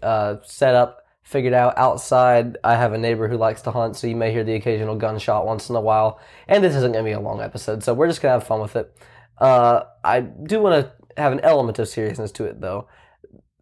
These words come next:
The question is, why would Donald Trump have any love for the F B I whatsoever? The F B I that obviously,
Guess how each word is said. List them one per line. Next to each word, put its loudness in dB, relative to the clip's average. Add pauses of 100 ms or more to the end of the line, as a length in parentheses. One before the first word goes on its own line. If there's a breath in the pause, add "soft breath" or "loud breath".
(320)
The -2
question 0
is, 2
why 2
would 0
Donald 0
Trump -2
have -4
any 0
love 0
for -4
the -2
F -2
B -4
I -4
whatsoever? -6 (280 soft breath)
The -6
F 2
B 4
I 6
that -2
obviously, 0